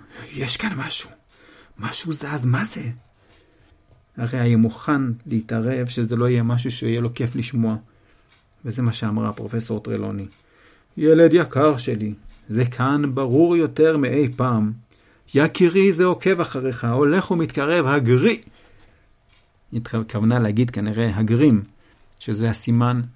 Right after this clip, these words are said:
של המוות שכל פעם היא מנבאה ל-, להארי, שיקרה לו משהו רע. אבל הרמיוני לא נתנה לה לסיים את המשפט. "אוף, לכל הרוחות, לא הגרים המגוחך הזה שוב." הרמיוני, כמו שאנחנו הבנו כבר, היא לא מאמינה בדברים האלה יותר מדי.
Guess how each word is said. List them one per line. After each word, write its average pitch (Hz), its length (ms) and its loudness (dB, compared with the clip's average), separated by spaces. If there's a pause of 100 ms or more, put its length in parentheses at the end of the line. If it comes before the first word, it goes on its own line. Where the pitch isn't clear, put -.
של - 180 -10
המוות 123 380 0
שכל 120 280 -4
פעם 123 120 -2
היא 117 80 2
מנבאה 110 460 2
ל-, 113 220 -2
להארי, 127 500 -2 (600)
שיקרה 120 460 -4
לו 127 120 2
משהו 120 420 2
רע. 110 120 0 (1040)
אבל 107 180 -4
הרמיוני 117 380 0
לא 113 100 0
נתנה 113 320 0
לה 107 180 0 (200)
לסיים 110 400 -4
את 104 80 -6
המשפט. 104 500 -10 (500)
"אוף, 226 180 4
לכל 202 320 4
הרוחות, 135 420 -2 (100)
לא 190 200 4
הגרים 160 340 6
המגוחך 135 540 2
הזה 131 160 0
שוב." 123 380 4 (1300)
הרמיוני, 107 500 -4
כמו 120 160 -4
שאנחנו 113 400 -2
הבנו 113 380 -2
כבר, 113 180 -4
היא 110 100 -2
לא 113 260 0
מאמינה 113 360 0
בדברים 101 500 -6
האלה 98 240 -8
יותר 101 240 -10
מדי. 101 340 -8